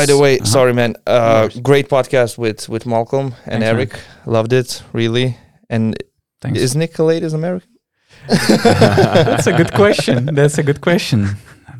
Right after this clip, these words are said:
Speaker 2: Malcolm played against, an, or yeah, I think he played against him, like, since they were
Speaker 1: Yeah.
Speaker 2: fifteen or something. So I,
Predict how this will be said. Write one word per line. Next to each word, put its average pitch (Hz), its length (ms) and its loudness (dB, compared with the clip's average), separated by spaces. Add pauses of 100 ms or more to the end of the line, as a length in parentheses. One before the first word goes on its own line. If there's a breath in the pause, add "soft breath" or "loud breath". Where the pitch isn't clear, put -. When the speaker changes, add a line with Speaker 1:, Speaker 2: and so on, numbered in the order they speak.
(180)
Speaker 2:
Malcolm 156 420 0
played 131 280 0 (140)
against, 117 540 -2
an, - 180 -8
or 104 360 -2
yeah, 101 260 -6
I 107 80 -12
think 104 220 -6
he 110 80 -8
played 104 240 -6
against 101 240 -2
him, 98 240 -4
like, 104 240 -10
since 107 320 -8
they 107 180 -4
were 107 140 -2
Speaker 1:
Yeah. 101 140 -4
Speaker 2:
fifteen 156 420 -4
or 156 80 -2
something. 156 460 -6
So 117 360 -6
I, 127 140 -6